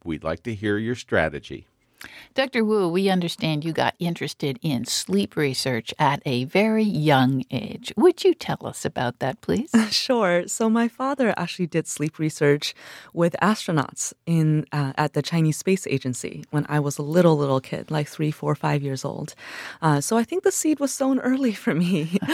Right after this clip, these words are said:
Speaker 3: <laughs> even though then I went on to, actually went to be, uh, an econ major in college, but the econ prerequisites were at eight A M, and I thought, "No, I'm not <laughs> getting up that early to take class." <laughs>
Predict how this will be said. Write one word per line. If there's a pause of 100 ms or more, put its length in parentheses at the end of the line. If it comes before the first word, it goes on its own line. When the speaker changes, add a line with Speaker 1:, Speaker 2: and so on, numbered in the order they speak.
Speaker 3:
<laughs>
even
though
then
I
went
on
to,
actually
went
to
be,
uh,
an
econ
major
in
college, (320)
but
the
econ
prerequisites
were
at
eight
A
M,
and
I
thought, (140)
"No,
I'm
not
<laughs>
getting
up
that
early
to
take
class."
<laughs>